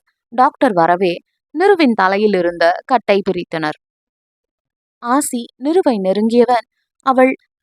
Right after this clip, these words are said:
கைகளை கெட்டியாக பிடித்து கொண்டான். அவள் டிரெஸ்ஸிங் பிரித்த பொழுது ஆசி அங்கு பார்க்க நேரிட பெரிய தழும்பு, கிட்டத்தட்ட ஒரு பதினைந்து தையல்களுக்கு மேல் போட்டிருந்தனர்.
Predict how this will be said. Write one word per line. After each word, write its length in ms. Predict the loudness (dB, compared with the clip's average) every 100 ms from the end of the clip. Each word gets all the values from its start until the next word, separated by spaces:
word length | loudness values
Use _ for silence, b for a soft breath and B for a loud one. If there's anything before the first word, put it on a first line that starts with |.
| -2
கைகளை 440 | 0 2 4 2 0 _ _ -10
கெட்டியாக 560 | -8 -2 2 2 2 0
பிடித்து 320 | 0 -2 -2
கொண்டான். 460 | -2 0 0 -2 -6 _ _ _ _
அவள் 300 | -4 0 0 0 _ -2
டிரெஸ்ஸிங் 460 | 0 0 -2 -2
பிரித்த 280 | 0 2 0
பொழுது 400 | 2 4 6 4 2 -2 -2
ஆசி 320 | 0 0 -4 -4
அங்கு 240 | -2 -2 0
பார்க்க 380 | 0 0 0 -2
நேரிட 420 | 0 0 0 0 -2 -4 _ _ _
பெரிய 300 | 0 4 4 2 2
தழும்பு, 400 | 4 4 4 0 _ _ _
கிட்டத்தட்ட 420 | -4 0 0 2 2 2 -2 _
ஒரு 200 | -2 -2 0
பதினைந்து 600 | 0 2 2 4 4 4
தையல்களுக்கு 760 | 2 0 0 2 0 -2 -4 -4 -6 _ _ -6
மேல் 320 | 2 4 4
போட்டிருந்தனர். 680 | 2 2 2 0 0 0 -2